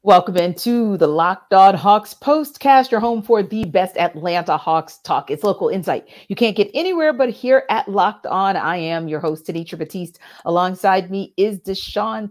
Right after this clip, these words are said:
Tate. Today's episode is brought to you by FanDuel. Make every moment more. Right now, new customers get one hundred and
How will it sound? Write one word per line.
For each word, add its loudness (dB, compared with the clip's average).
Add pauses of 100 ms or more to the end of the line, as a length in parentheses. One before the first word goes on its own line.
Tate. -4
Today's -2
episode -4
is -18
brought -6
to -8
you -6
by -2 (100)
FanDuel. -2 (220)
Make -2
every 2
moment -6
more. 2
Right -2
now, -4 (200)
new -4
customers -6
get -6
one -2
hundred -4
and -10